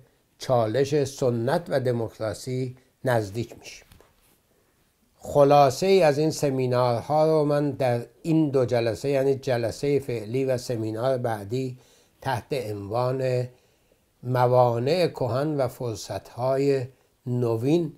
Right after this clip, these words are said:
خدمتتون عرض می‌کنم. فرصت‌های نوین را هم می‌شمارم که در کنار این موانع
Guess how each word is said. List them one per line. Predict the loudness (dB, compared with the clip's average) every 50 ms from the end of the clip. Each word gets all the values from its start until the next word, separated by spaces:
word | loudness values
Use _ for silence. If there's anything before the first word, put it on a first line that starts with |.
| _ _ _ _ _
خدمتتون | _ -6 -6 -6 -4 -4 -4 -4 -4 -4 -4 -4 -6 -4 -6 -6 -6 -6
عرض | -4 0 0 2 2 0 0
می‌کنم. | -2 -4 -4 -4 -4 -4 -4 -4 -6 -6 -8 -12 -20 _ _ _ _ _ _ _ _ _ _
فرصت‌های | _ -4 -2 -2 -2 -2 -4 -6 -6 -4 -4 -2 2 2 2 2
نوین | 2 0 0 0 0 0 0 0 0 0
را | 0 0 0
هم | -2 -2 -4 -6
می‌شمارم | -6 -6 -4 -2 -2 0 0 0 0 2 2 2 2 2 2 2 0
که | -2 -2
در | 0 0 0 -2
کنار | -2 -6 -6 -6 -4 -2 -2 -2
این | -2 -2 -2 -2 -2
موانع | -4 -4 -2 -2 -4 -4 -4 -2 -2 0 0 0 0 -2